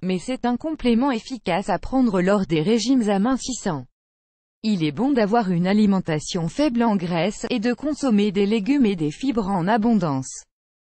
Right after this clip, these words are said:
Si vous vous habituez à boire cette boisson toute simple chaque matin, vous aurez beaucoup de plus facilité à perdre vos kilos en trop.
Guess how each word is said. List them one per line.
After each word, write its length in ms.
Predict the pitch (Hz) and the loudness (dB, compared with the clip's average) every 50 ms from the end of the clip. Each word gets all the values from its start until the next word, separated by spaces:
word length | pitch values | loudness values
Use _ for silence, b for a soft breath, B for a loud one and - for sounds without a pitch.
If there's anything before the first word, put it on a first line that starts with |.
| _ _ _ _ _ _ | _ _ _ _ _ _
Si 260 | _ - - - 208 202 | _ -14 -6 -4 -2 -2
vous 160 | 202 262 262 | 0 -2 -2
vous 200 | 247 262 254 240 | -2 -2 -2 -2
habituez 580 | 226 180 175 190 180 - - 214 214 214 208 | -2 -2 -2 -6 -8 -8 -6 -4 -2 0 0
à 80 | 185 175 | 0 -2
boire 320 | 170 156 160 156 156 175 - | -2 0 0 0 0 -2 -4
cette 280 | - - 175 160 175 | -4 -4 -4 -4 -4
boisson 440 | 160 151 214 247 240 - - 247 226 | -2 -2 0 0 0 0 0 0 0
toute 260 | - - 294 311 - | 0 0 -4 -8 -6
simple 360 | - - 269 285 294 - - 202 | -6 -4 -4 -4 -2 -2 -4 -4
chaque 320 | - - 247 240 - - | -4 -4 -4 -6 -4 -2
matin, 500 | 233 240 226 - - 185 160 151 175 202 - | -2 -2 -2 -2 -4 -4 -4 -4 -4 -6 -6
vous 280 | 170 165 185 185 156 | -4 -2 -2 0 2
aurez 220 | 208 220 214 294 302 | 2 2 2 0 -2
beaucoup 380 | 208 180 196 - - - 262 | -2 -2 -4 -4 -4 -4 -4
de 100 | 180 190 | -2 -2
plus 240 | 175 - - 311 339 | -2 -2 -2 -4 -2
facilité 800 | 294 - 302 277 - - 262 240 202 196 165 - - 196 196 175 | -2 -2 -2 -4 -4 -4 -4 -2 -2 -2 -4 -2 -2 0 0 0
à 60 | 190 | -2
perdre 420 | - 285 294 285 233 233 208 208 | -2 -2 -4 -2 -2 0 0 0
vos 160 | 180 175 202 196 | 0 0 -2 -4
kilos 420 | - - 262 240 196 175 180 208 | -2 -2 0 0 2 2 0 0
en 100 | 208 208 | 0 -2
trop. 360 | - - - 156 143 139 151 | -2 -4 -6 -6 -6 -8 -8